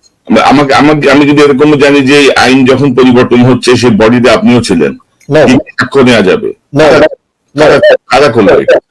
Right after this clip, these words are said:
Speaker 2: সেভেন্টি থ্রি এই আইন, এখানে কোনো পরিবর্তন হয়নি। সামান্যতম ইয়ে করেছে, আমি জানি না। আমি, শুনেন, নৈতিকতার প্রশ্নে,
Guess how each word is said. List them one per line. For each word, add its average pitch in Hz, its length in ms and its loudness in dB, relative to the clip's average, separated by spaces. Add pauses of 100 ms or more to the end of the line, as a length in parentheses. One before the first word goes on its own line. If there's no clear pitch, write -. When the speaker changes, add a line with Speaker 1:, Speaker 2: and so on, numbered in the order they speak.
Speaker 2:
সেভেন্টি 175 320 -2
থ্রি 226 240 0 (220)
এই 202 260 2
আইন, 185 540 -2 (260)
এখানে 175 560 0
কোনো 170 300 -2 (120)
পরিবর্তন 139 600 0
হয়নি। 80 460 -10 (480)
সামান্যতম 196 680 0
ইয়ে 165 180 2
করেছে, 151 340 0
আমি 120 160 0
জানি 95 220 -2
না। 101 120 -6
আমি, 160 520 -2
শুনেন, 170 320 -2 (800)
নৈতিকতার 190 760 0
প্রশ্নে, 120 520 -4